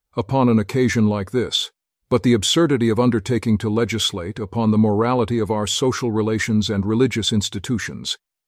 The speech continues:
imperceptibly led me to make a comment upon it.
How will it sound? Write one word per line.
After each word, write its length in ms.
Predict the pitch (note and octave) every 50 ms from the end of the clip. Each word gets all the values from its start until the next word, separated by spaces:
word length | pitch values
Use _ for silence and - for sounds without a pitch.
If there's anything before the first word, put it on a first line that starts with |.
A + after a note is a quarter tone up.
| _ -
imperceptibly 880 | C#3+ D3+ D#3+ D3 - C3+ A#2 - - C3 - - A#2+ G2 A2 A2 G#2+
led 260 | G#2 G#2+ A2+ A2+ F#2+
me 120 | G#2+ G#2
to 100 | G2 -
make 200 | G#2+ G#2+ G#2+ G2
a 60 | A2+ G2+
comment 380 | - - C3 A#2 G2 F2 E2
upon 280 | F#2 F2 - F2+ C#2 -
it. 180 | A#1 - -